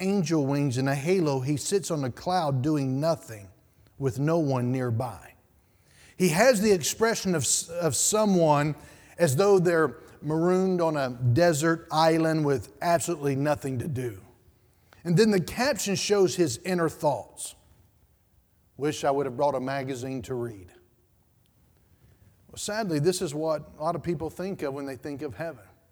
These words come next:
It's just too much time, boredom. But remember, that is a misconception. Whatever you could possibly imagine, whatever it is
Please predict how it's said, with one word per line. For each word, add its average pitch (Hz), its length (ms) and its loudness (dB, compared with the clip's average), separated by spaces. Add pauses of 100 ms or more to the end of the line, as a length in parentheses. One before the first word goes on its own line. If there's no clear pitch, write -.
(680)
It's - 80 -20
just - 400 -12 (460)
too 185 200 -6
much 196 460 -12 (240)
time, 107 540 -20 (360)
boredom. 117 500 -8 (640)
But 143 120 -10
remember, 165 600 -6 (460)
that 165 420 -8
is 143 200 -8
a 135 200 -8 (100)
misconception. 170 1120 -12 (920)
Whatever 208 680 -2
you 202 280 -4
could 160 280 -6
possibly 220 1000 -8
imagine, 156 840 -8 (920)
whatever 220 720 -2
it 247 180 -4
is 170 360 0